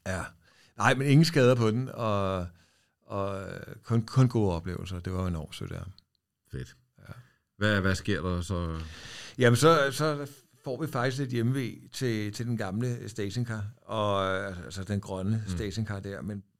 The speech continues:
Speaker 1: er jo også så bevidste om, at vi kan jo ikke, øh, gå tilbage til den. Så vi vælger, øh, øh, den næsten nye udgave fra to tusind og syv, <laughs> som jo på det her tidspunkt jo kun er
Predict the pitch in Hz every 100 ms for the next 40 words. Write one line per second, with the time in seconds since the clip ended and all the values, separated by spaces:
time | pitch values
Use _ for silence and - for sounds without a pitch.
0 | _ 104 95 113 107 - 123 107 - -
1 | _ - 120 107 107 104 117 92 107 104
2 | 101 98 113 123 110 104 104 113 104 -
3 | 92 95 104 - _ - 113 90 - -
4 | _ _ - 107 95 110 107 110 143 131
5 | 110 101 95 90 98 107 _ _ - 113
6 | 95 - _ _ 107 101 101 117 131 -
7 | - - 120 107 110 107 104 113 101 101
8 | - _ 107 - 139 139 123 - 120 -
9 | - 185 - _ _ _ - - 90 -
10 | - - - 104 92 85 - - - -
11 | 110 98 101 110 113 110 107 110 95 92
12 | 107 101 104 95